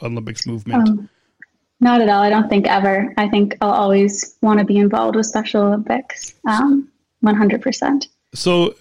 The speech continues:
Speaker 1: tell us now, um, be-, before we, we move into our next, um, break and,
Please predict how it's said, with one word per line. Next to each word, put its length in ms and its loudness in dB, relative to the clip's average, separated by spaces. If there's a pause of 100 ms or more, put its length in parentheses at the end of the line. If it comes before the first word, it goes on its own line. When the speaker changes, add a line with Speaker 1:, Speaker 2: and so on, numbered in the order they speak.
(160)
Speaker 1:
tell 200 2
us 200 -2
now, 560 0
um, 240 0
be-, 260 0
before 340 -2
we, 120 4
we 200 0
move 200 2
into 360 0
our 140 -2
next, 540 -8
um, 460 -6
break 480 -4
and, 300 -4